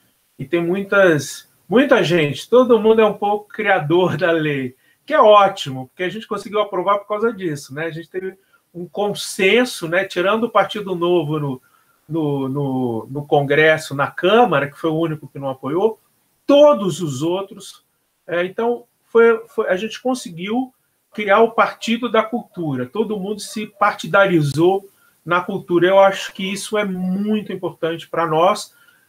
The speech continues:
não é? Porque, é, todos sabem da necessidade, né? Todos estão preocupados. Então,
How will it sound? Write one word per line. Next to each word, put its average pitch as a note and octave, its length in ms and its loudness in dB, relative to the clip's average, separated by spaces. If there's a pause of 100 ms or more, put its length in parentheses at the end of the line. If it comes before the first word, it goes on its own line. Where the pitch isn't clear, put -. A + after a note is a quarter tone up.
(140)
não D#3+ 120 0
é? F3+ 60 4
Porque, G3 760 -2
é, E3 600 2 (540)
todos F#3 480 2
sabem G3 340 2
da F#3+ 100 4
necessidade, E3+ 1000 -2
né? D#3 240 -6 (280)
Todos F3+ 320 -4
estão F3+ 440 -2
preocupados. E3+ 840 0
Então, F#3 340 -2